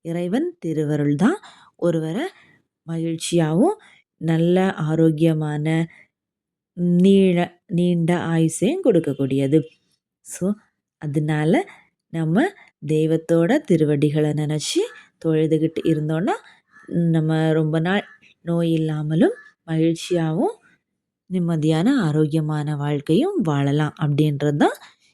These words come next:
இந்த திருக்குறளோட பொருள். உங்களுக்கு இந்த திருக்குறளோட விளக்கம் புரிஞ்சிருக்கும்னு நினைக்கிறேன்.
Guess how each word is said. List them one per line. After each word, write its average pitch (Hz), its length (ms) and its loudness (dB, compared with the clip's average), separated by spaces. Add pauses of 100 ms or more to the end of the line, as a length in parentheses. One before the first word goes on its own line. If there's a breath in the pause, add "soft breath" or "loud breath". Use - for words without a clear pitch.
இந்த 254 480 -2
திருக்குறளோட 147 640 0
பொருள். 135 440 -2 (520 soft breath)
உங்களுக்கு 156 520 0
இந்த 160 320 -2
திருக்குறளோட 160 640 0 (260)
விளக்கம் 165 600 -2
புரிஞ்சிருக்கும்னு 156 800 -2
நினைக்கிறேன். 143 600 -2